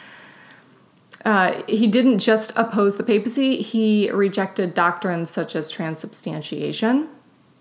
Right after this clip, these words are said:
um, and, you know, argued against those unbiblical teachings. And because Wycliffe had such a high view of Scripture, that is why he desired then to translate the Bible into English.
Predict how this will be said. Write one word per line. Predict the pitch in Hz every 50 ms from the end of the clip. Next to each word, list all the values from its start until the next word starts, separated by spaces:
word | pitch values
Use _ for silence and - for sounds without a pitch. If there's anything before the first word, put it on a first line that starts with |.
| _ _ _ _ _ _ _ _ _ _ _ _ _ - - - - - - - - - _ -
um, | 208 196 180 175 170 165 165 165 170 - -
and, | - 190 180 170 -
you | - 185
know, | 196 190 - - -
argued | - 190 196 202 185 208 202 185 170 -
against | 180 170 175 180 185 185 175 170 - - - - - - - - _ _ _ -
those | - 170 190 170 165 170 165 165 - - -
unbiblical | 190 175 170 165 165 165 160 160 160 151 - 156 156 151 151 156 160 - - _ _ _ _ _ _ _
teachings. | - - 240 240 - - - - - - - - - _ _ _ _ _ - - - -
And | - 214 208
because | 214 214 - 214 254 262 277 262
Wycliffe | - 220 196 - - 190 190
had | - - 208 214 202 185 180
such | - - 190 -
a | 185
high | 180 - - 202 196 185 185 180
view | 175 185 180 175
of | 160
Scripture, | 165 - - 392 392 - - 196 185 190 214 233 - - - - - _ _ _ _ -
that | - 214 214 220 214
is | 220 214
why | 220 202 196 185
he | 180 - 214 196
desired | 170 180 170 180 165 160 165 165 -
then | 165 160 160 160
to | 156 - - 175
translate | 170 - - 165 165 156 - 151 151 156 156 - - -
the | - 175
Bible | - 160 156 160 156 156 151 151 - -
into | - 180 170 160 - -
English. | - 180 190 190 175 - - - - - - -